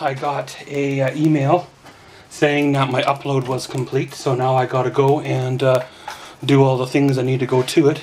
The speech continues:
and then, uh, make her on public. And then the, uh, YouTubes can, well,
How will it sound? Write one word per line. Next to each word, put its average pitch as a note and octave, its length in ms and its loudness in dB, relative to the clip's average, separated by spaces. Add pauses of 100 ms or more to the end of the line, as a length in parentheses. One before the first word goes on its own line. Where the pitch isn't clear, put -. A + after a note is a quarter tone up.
and C#3 140 0
then, B2+ 200 0
uh, B2 80 0
make B2+ 280 -6
her B2+ 120 0
on A#2+ 160 -2
public. A#2+ 500 -4 (800)
And B2+ 180 -4
then B2+ 260 -4
the, A#2+ 300 -2
uh, A#2+ 100 2
YouTubes C3 640 -4
can, A#2+ 480 -4
well, B2 260 -2